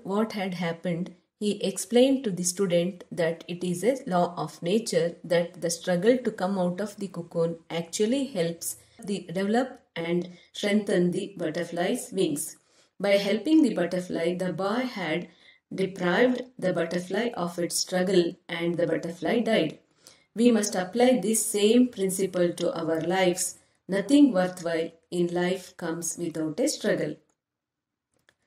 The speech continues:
Now let's answer the questions. First one, what was a biology teacher teaching? Second one, how did one of the students help the butterfly?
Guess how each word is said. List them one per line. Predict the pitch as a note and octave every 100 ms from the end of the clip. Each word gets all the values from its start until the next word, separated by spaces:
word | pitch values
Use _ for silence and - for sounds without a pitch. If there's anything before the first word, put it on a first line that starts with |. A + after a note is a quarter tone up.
| _ _ -
Now | A#3+
let's | A3+ G#3 G#3 -
answer | F#3 F3+ F3+ F3
the | D#3+
questions. | - E3 - G3 C#4+ - - - _ _ _
First | - F3 -
one, | E3 C#4 - - _ _ _ -
what | A3 C#4+ C#4
was | G#3+ G3+
a | F#3+ -
biology | F3 F3+ F3+ F3 F#3 G3
teacher | - E3+ - A#3+ -
teaching? | - D3 - A#3+ C#5+ - - _ _
Second | - E3+ F3 E3 E3+
one, | B3 G4 - _ _ _
how | - D4 C#4
did | F#3+ F#3+ F#3+
one | F#3 G3
of | G#3 -
the | F#3+
students | - F3+ F3 F3+ -
help | F3+ F3+
the | E3+
butterfly? | E3+ E3 F#3 - A3